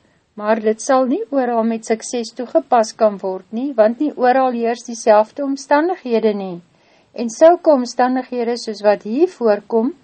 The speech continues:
sal jy wel nêrens anders aantref nie.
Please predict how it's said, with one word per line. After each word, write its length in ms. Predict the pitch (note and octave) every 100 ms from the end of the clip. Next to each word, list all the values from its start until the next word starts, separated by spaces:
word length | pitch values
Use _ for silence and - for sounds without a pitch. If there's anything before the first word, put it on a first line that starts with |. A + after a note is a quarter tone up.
| _ _ -
sal 240 | - D4
jy 220 | C#4 C#4
wel 220 | A3 B3+
nêrens 720 | B3 A3+ C4 E4 E4+ C#4+ B3 -
anders 400 | A3 A3+ A3 -
aantref 640 | A3 A3 A#3 A3 G3+ -
nie. 280 | G3+ F#3+